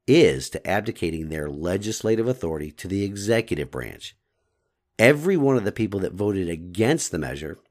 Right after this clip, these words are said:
or in other words, were voting for the executive branch's attempt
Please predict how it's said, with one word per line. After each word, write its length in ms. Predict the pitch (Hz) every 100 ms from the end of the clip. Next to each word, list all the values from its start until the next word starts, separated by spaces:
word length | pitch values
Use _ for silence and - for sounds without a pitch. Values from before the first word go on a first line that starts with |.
| -
or 160 | 92
in 60 | 82
other 180 | 131 92
words, 260 | 76 80 - _ _ 92
were 160 | 87
voting 420 | 82 107 117 101
for 260 | - 131 160
the 160 | 127 85
executive 640 | 76 85 101 95 95 73
branch's 400 | 95 95 92 82
attempt 580 | 71 - 143 127 85